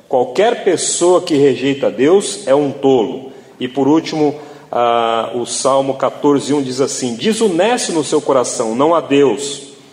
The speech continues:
Os homens têm se corrompido, fazem-se abomináveis em suas obras, e não há quem faça o bem." Então são esses alguns textos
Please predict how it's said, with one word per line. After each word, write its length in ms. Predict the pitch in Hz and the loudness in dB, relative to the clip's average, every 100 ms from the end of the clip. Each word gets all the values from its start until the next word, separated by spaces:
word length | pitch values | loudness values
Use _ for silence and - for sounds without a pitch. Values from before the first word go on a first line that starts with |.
| - _ | -20 _
Os 180 | 139 127 | -4 0
homens 480 | 170 214 190 156 - | 2 2 2 -2 -2
têm 220 | - 196 | 0 0
se 140 | 185 - | 0 0
corrompido, 840 | 170 147 139 - 170 233 262 262 - - - - - | 2 4 2 -4 -6 -6 -4 -4 -6 -18 -20 -20 -20
fazem-se 880 | - - 156 202 196 185 165 - 165 | -8 0 2 2 2 -2 -2 -2 0
abomináveis 840 | 131 147 135 127 175 190 180 156 | 2 2 2 0 2 2 0 -2
em 120 | 160 | -4
suas 360 | 147 156 117 139 | -2 0 2 2
obras, 460 | 180 202 208 - | 2 2 0 -2
e 80 | 160 | -4
não 220 | 175 165 | 0 2
há 200 | 123 139 135 - - - | 2 0 -4 -14 -20 -8
quem 160 | 135 131 | -4 -4
faça 800 | - 117 107 - - 104 - - | -2 0 0 -2 -4 -4 -6 -10
o 100 | 120 | -8
bem." 300 | 104 76 - - - - - - | -4 -4 -6 -20 -20 -20 -18 -2
Então 160 | 214 | 0
são 220 | 220 214 | 2 2
esses 240 | 180 202 208 | 4 2 2
alguns 340 | 185 190 190 | 2 2 2
textos 720 | - 180 180 190 - - - | 2 4 4 -2 -4 -10 -14